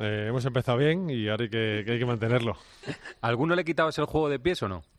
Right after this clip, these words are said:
Speaker 1: Eh, bueno, Courtois, Courtois la verdad que tiene, no
Speaker 2: Sí,
Speaker 1: tiene
Speaker 2: anda,
Speaker 1: más
Speaker 2: anda,
Speaker 1: juego de
Speaker 2: anda
Speaker 1: pies.
Speaker 2: bien, anda bien, anda bien.
Speaker 1: No tiene más juego de pies y, y ahora que no está, porque está lesionado, Ter Stegen yo creo que tiene un juego de pies
Speaker 2: También
Speaker 1: muy
Speaker 2: muy bueno,
Speaker 1: bueno.
Speaker 2: sí,
Speaker 1: O
Speaker 2: también muy
Speaker 1: Remiro,
Speaker 2: bueno.
Speaker 1: Remiro tiene un juego de pies también muy,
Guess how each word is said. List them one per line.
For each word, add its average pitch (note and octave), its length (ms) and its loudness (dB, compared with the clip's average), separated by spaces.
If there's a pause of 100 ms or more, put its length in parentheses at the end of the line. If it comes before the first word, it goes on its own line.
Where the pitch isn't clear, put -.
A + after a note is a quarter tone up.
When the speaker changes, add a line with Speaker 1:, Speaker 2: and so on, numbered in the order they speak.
(960)
Speaker 1:
Eh, A2 800 2
bueno, C3+ 280 0
Courtois, A2+ 280 2 (220)
Courtois G#2+ 300 -2
la A2+ 60 2
verdad A#2+ 160 2
que A#2+ 100 -2
tiene, C3 280 -4
no A2+ 60 -2
Speaker 2:
Sí, G#2+ 120 -2
Speaker 1:
tiene G#2+ 120 2
Speaker 2:
anda, G2+ 160 2
Speaker 1:
más F#2+ 80 0
Speaker 2:
anda, G#2+ 140 -2
Speaker 1:
juego G#2 80 0
de - 40 2
Speaker 2:
anda A#2 140 2
Speaker 1:
pies. A#2+ 100 2
Speaker 2:
bien, G2+ 100 -4
anda G2 180 -4
bien, F2+ 160 -6
anda E2+ 120 -10
bien. F2 200 -10
Speaker 1:
No F#2 160 -4
tiene F#2+ 220 -4
más F#2 280 -4
juego F#2 180 -4
de F2 80 -4
pies G#2+ 260 0
y, E2+ 460 -6 (500)
y G2+ 120 0
ahora G2 180 4
que G2 100 -2
no G2+ 60 0
está, G2+ 260 0
porque G2+ 160 2
está G2 160 -4
lesionado, G#2 420 0
Ter G2+ 160 -2
Stegen G2+ 280 -6
yo G2 80 -4
creo G2+ 120 -2
que G#2 60 -4
tiene G2+ 160 -4
un F2+ 60 -4
juego F#2+ 200 -2
de F2+ 60 -2
pies F2+ 380 -6 (180)
Speaker 2:
También G2+ 320 0
Speaker 1:
muy A#2 140 2
Speaker 2:
muy G#2 80 2
bueno, G2+ 160 0
Speaker 1:
bueno. G2+ 100 0
Speaker 2:
sí, F#2+ 160 -6
Speaker 1:
O E2+ 40 -4
Speaker 2:
también F#2 260 0
muy A2+ 80 4
Speaker 1:
Remiro, G#2+ 320 0
Speaker 2:
bueno. - 160 -20
Speaker 1:
Remiro F#2+ 320 -4
tiene F#2+ 140 -4
un F2 40 -10
juego G2 160 -4
de F#2 60 -4
pies F#2 160 -8
también F2+ 260 -6
muy, F2+ 280 -6